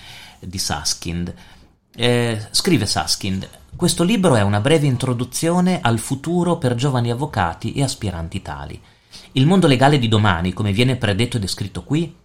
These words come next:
somiglia molto poco a quello del passato. Sono infatti convinto che le istituzioni legali e gli avvocati si trovino a un bivio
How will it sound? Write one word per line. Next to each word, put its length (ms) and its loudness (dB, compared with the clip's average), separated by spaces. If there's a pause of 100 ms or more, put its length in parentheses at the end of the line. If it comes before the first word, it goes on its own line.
(100)
somiglia 400 2
molto 320 0
poco 280 0
a 80 -4
quello 200 -6
del 160 -6
passato. 720 -10 (260)
Sono 240 0
infatti 340 0
convinto 540 0
che 100 -6
le 100 0
istituzioni 540 -4
legali 440 0
e 60 0
gli 80 0
avvocati 500 -4
si 120 -4
trovino 360 -2
a 40 2
un 120 2
bivio 480 -2